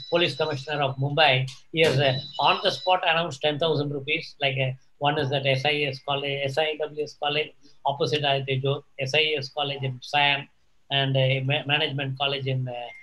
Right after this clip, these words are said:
uh, th-, I think in, uh, wherever I, I forgot the name, area now.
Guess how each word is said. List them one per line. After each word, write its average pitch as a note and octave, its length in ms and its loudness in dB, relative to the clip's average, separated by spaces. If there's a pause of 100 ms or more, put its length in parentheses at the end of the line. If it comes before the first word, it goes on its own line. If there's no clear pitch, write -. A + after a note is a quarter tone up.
(340)
uh, B2+ 180 -4
th-, C#3 120 -10 (100)
I C3 60 -2
think C3 280 -4
in, B2+ 220 -6
uh, B2 80 -12 (280)
wherever C3 240 2
I, C3 200 -2 (180)
I A#2+ 140 -8
forgot C3+ 300 0
the B2 160 -8
name, C3 180 -2 (180)
area C#3 280 -2
now. C3+ 180 -14